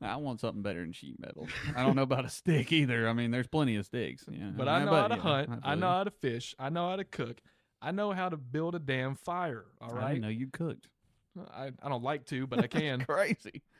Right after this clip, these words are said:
Speaker 1: We're learning new things today here on the show,
Speaker 2: <laughs> Well,
Speaker 1: guys.
Speaker 2: the point is, you need to respect everybody, regardless, all right? Especially <laughs> strangers, bruh. That is crazy that we're just attacking strangers for no reason.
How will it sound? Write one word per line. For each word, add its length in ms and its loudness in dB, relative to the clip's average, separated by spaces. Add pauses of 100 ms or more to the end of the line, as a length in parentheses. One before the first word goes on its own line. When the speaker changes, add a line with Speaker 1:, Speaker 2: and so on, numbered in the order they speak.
(520)
Speaker 1:
We're 160 6
learning 360 12
new 160 12
things 360 10
today 360 10
here 200 10
on 140 6
the 80 4
show, 260 4
Speaker 2:
<laughs> 40 2
Well, 220 6
Speaker 1:
guys. 120 2
Speaker 2:
the 60 -6
point 280 2
is, 280 0
you 80 -4
need 160 0
to 100 4
respect 640 -2 (100)
everybody, 760 -4
regardless, 880 -4
all 100 -4
right? 280 -2
Especially 800 -2
<laughs> 0 -
strangers, 1000 2
bruh. 300 -8 (340)
That 120 -2
is 120 -2
crazy 720 2
that 140 -2
we're 100 0
just 180 -2
attacking 480 0
strangers 600 -2
for 140 -4
no 120 0
reason. 440 0